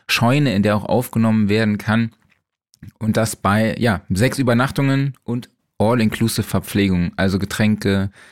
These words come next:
Essen, äh, zumindest mal die unalkoholischen Sachen, sind im Preis enthalten. Der Preis, es ist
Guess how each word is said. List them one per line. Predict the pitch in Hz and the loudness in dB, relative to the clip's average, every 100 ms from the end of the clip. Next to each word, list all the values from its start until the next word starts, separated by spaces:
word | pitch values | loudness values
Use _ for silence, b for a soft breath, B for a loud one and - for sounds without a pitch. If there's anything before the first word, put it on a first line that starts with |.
| B | B
Essen, | - 107 - 101 98 - | -2 -2 2 2 2 -2
äh, | - | -6
zumindest | - 101 101 101 | 0 2 2 0
mal | |
die | 92 | -2
unalkoholischen | - 117 - 107 110 110 107 107 | 0 0 -2 -2 0 0 -2 -2
Sachen, | 104 101 101 B B B B | -2 -2 -2 B B B B
sind | 101 101 131 151 - | -2 2 0 0 -4
im | - 120 123 120 _ | -2 0 0 -6 _
Preis | - 101 107 - | -6 -2 -2 -2
enthalten. | 98 98 117 131 - 127 - B B B - | -4 -2 -2 -2 -2 -2 -4 B B B -4
Der | |
Preis, | 101 - 127 147 | -2 0 0 0
es | - - | -4 -2
ist | 113 - | -2 -4